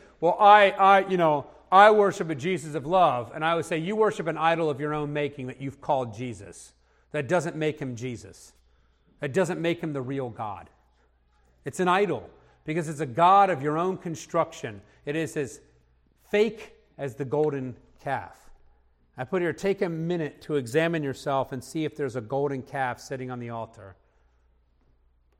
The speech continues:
of your life. Have you, like Aaron, carved a golden calf instead of worshiping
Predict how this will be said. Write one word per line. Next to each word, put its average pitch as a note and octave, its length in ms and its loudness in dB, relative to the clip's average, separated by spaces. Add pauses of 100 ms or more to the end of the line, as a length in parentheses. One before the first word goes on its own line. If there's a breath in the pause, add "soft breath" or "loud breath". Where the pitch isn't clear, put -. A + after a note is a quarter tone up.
(140)
of G#2+ 140 -14
your A2+ 100 -10
life. F2 400 -16 (1400)
Have D#3+ 380 0
you, D#3 260 -4
like C#3 340 -4 (120)
Aaron, B2+ 460 -8
carved C3+ 400 -6
a B2+ 60 -10
golden C3+ 360 -6
calf A#2 480 -6
instead C3+ 360 -10
of A#2+ 80 -12
worshiping B2 680 -10